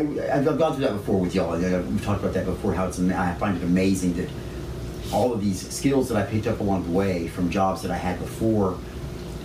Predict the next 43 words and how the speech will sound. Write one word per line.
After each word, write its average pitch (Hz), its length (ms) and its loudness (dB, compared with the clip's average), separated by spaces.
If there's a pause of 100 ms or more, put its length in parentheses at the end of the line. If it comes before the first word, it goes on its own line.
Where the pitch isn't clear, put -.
(220)
I 104 280 0 (680)
answered 117 420 -2
this - 160 -2
calling - 420 0 (2000)
have 101 180 0
all 131 160 2
kind 127 120 -4
of 104 100 -2
culminated, 90 680 0
and 95 120 0
I 92 60 0
use 104 400 0 (220)
so - 320 -4
many 113 400 2
of 87 180 -2
them 82 260 -4 (680)
in 104 100 6
this 95 160 2
one 98 140 4
job. 90 460 0
It's 90 120 -4
like, 107 140 0 (480)
you 120 100 -2
know, - 60 0
I 110 120 -2
was 127 100 0
a - 20 -2
graphic 139 240 0
artist 165 280 2
for - 80 -2
a - 20 0
while, 156 220 0
and 113 100 -2
I 113 80 0
did 151 240 -2
that - 160 -2
job, - 340 -2 (100)
and 131 140 2
okay, 101 380 -2 (460)
but 101 100 -2
now 131 160 2
I 135 40 2
use 117 240 -2